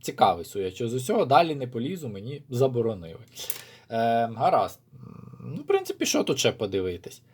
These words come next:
Загалом долю взагалі Запорізької А Е С до визволення я дивився попереднє відео. Е, прикручу сюди в рекомендації, ось тут зверху буде рекомендація.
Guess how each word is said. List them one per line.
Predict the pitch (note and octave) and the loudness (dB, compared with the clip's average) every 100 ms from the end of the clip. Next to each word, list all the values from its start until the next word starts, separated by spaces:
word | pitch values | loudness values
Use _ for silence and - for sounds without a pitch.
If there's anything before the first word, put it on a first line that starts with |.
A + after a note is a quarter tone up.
| _ - | _ 4
Загалом | C#3+ E3 D4 C4+ G3 | 10 10 10 2 2
долю | D#3 G3 F#3 D3+ | 10 10 10 4
взагалі | C3 C#3 C#3+ C#3 | 2 2 2 0
Запорізької | B2+ B2+ C3 C3 - E3 | 0 0 2 0 0 -2
А | G3 | 0
Е | D#4 D#4 | 0 -2
С | - - | -4 -6
до | B2+ B2+ D3+ | 0 6 6
визволення | C#3+ C#3 B2 A2+ G#2+ G#2+ | 6 0 2 2 0 0
я | A#2 F3+ | 2 4
дивився | C3 G2+ F2+ E2 E2+ | 4 0 -4 -8 -12
попереднє | F#2 - G#2+ G#2+ A#2 | -8 0 2 2 0
відео. | F3+ A#3+ F3+ D3 C3 - - _ - | -2 0 4 4 2 -6 -20 _ 2
Е, | B2+ B2+ A#2+ A2 - _ _ _ _ _ | 6 8 8 4 -6 _ _ _ _ _
прикручу | - D#3 D#3 D3 - G2+ | 4 4 4 0 -2 -6
сюди | F#2+ A2 B2+ F#3+ | -6 -6 -2 -2
в | D#3+ B2+ G#2+ | -2 -6 -4
рекомендації, | G#2+ - G2+ G2+ G#2 D#3+ C3+ - F#2 G#2+ | -2 -2 -4 0 4 4 4 -4 -10 -10
ось | F#2+ - | -10 -10
тут | F2+ F2+ | -10 -4
зверху | F#2+ F2+ - G2 | -2 -2 -2 -12
буде | F#2+ F2+ F#2 | -10 -8 -6
рекомендація. | F#2 B2 C3+ F#3 C#4+ D4 - - | -6 -8 -6 0 0 0 -6 -8